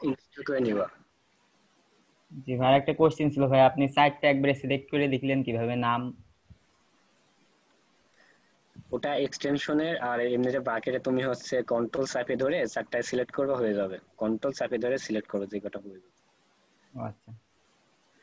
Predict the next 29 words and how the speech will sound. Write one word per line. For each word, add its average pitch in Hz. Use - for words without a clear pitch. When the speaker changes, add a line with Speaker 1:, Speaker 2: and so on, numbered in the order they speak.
Speaker 1:
ওইগুলো 120
আস্তে -
আস্তে -
করবে, 117
এখনই 123
যদি 117
control 117
ধরে 123
ধরে 127
করো, 127
তাহলে 117
code 117
লেখার 117
আর 117
ইচ্ছা -
থাকবে 95
না। 92
ঠিক 107
আছে? 110
Speaker 2:
জি -
ভাই। 110
Speaker 1:
আচ্ছা, 107
যাই 113
হোক, 123
আমাদের 104
অনেক 113
দূর 117
আমরা 117
দেখলাম। 120